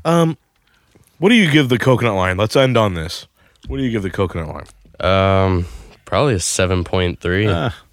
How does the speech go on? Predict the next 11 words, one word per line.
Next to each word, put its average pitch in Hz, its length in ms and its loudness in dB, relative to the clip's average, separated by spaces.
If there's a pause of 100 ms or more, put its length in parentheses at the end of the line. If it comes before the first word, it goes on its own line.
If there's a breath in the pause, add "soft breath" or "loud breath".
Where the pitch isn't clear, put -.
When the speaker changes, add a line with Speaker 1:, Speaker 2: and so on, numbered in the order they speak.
(540 loud breath)
Speaker 2:
I 120 60 -6
love 117 300 -2
it. 98 140 -14 (260)
Speaker 1:
Wow. 76 280 -16
Speaker 3:
Wow. 87 260 -10 (500 soft breath)
Speaker 1:
That's - 180 -14
fair. 78 420 -4
Uh, 90 220 0
I 95 100 0
totally 107 280 2
disagree. 87 600 -6